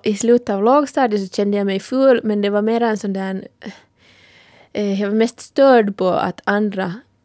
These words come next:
andra barn inte tyckte att jag var snygg. Och så var jag helt sådär att, varför fattar de inte att jag är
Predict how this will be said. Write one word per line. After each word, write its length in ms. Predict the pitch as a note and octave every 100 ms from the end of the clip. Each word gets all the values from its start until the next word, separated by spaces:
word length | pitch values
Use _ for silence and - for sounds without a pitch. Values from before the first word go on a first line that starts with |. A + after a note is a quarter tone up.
| _ _ _ _ _ _ _ _
andra 340 | G#3 G#3+ G3
barn 380 | F#3 G#3 G#3 F3+ -
inte 240 | F#3 E3+ -
tyckte 340 | - - -
att 180 | - -
jag 60 |
var 100 | -
snygg. 520 | G3+ G3+ A3+ B3 - _ _ _ _ _ _ _ _ _ _ _ _ _ _ _ _ _
Och 180 | G3+ F#3+
så 80 | G3
var 140 | F#3+
jag 100 | F#3
helt 240 | F#3 F#3+
sådär 200 | - F#3
att, 220 | F3+ - - - _
varför 260 | G3+ G3+ G3
fattar 440 | - G#3+ - B3
de 180 | C4 C#4+
inte 260 | D#4 - - - _ _
att 260 | - G#3+ -
jag 160 | F#3 - _
är 220 | - A#3